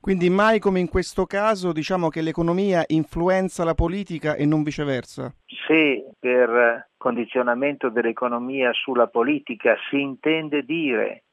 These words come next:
Speaker 2: che la politica non può e non deve penalizzare il paese, il che vuol dire i livelli occupazionali,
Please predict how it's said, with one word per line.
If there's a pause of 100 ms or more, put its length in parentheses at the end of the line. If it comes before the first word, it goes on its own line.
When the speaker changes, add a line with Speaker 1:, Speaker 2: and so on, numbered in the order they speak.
Speaker 2:
che
la
politica
non
può
e
non
deve
penalizzare (160)
il
paese,
il
che
vuol
dire (120)
i
livelli
occupazionali,